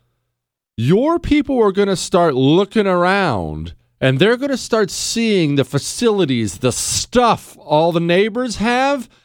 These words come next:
and they're gonna start asking serious questions about why they don't have that. If you live in a cardboard box on a piece of grass and drive a bicycle to and from work every day,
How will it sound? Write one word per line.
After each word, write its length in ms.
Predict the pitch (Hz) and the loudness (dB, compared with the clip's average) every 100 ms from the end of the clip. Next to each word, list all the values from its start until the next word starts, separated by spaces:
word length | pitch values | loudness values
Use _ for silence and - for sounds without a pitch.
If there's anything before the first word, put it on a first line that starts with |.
| _ _ | _ _
and 180 | 170 175 | -2 2
they're 100 | 240 | 0
gonna 220 | 277 294 | 0 -4
start 340 | - - 214 185 | -4 0 2 4
asking 480 | 165 151 - 165 139 | 2 0 0 -2 -2
serious 580 | - 190 175 151 143 | -2 2 4 2 0
questions 800 | - 214 240 - - 135 120 95 _ _ _ _ - | -2 0 0 0 -2 0 -2 -6 _ _ _ _ -4
about 300 | 120 175 135 | 2 2 2
why 380 | 127 175 202 202 | 0 2 2 0
they 240 | 175 233 | 0 0
don't 320 | 202 131 82 | 0 -2 -2
have 360 | - 82 65 - | -6 -6 -6 -8
that. 540 | 78 58 - _ - _ _ _ _ _ _ _ _ _ _ _ _ _ _ _ _ | -8 -8 -14 _ -20 _ _ _ _ _ _ _ _ _ _ _ _ _ _ _ _
If 220 | 143 139 147 | -2 -2 0
you 520 | 190 277 277 240 190 | 2 2 2 2 2
live 380 | 180 190 196 170 | 2 2 2 0
in 80 | |
a 100 | 160 | -2
cardboard 920 | 127 - 214 220 180 165 190 185 135 180 | -4 0 2 2 0 0 2 2 0 2
box 500 | 190 180 165 - 151 | 4 4 0 -6 -4
on 160 | 127 | -2
a 60 | 135 | -2
piece 360 | - 202 180 | -2 -4 -2
of 120 | 147 117 | -6 -4
grass 680 | 170 190 185 127 143 - _ _ _ _ | 0 2 2 2 -2 -8 _ _ _ _
and 160 | 160 147 | -2 0
drive 400 | 131 156 175 147 | 0 2 2 0
a 60 | 143 | 0
bicycle 720 | 156 202 226 160 143 117 113 | 2 0 0 -6 -2 -2 -2
to 300 | - 139 131 | 0 0 0
and 140 | 117 | -4
from 300 | - 127 110 | -2 0 0
work 300 | 107 113 - | 0 0 -2
every 320 | 120 92 98 | -4 -2 -4
day, 480 | 82 98 95 123 | -2 -2 0 0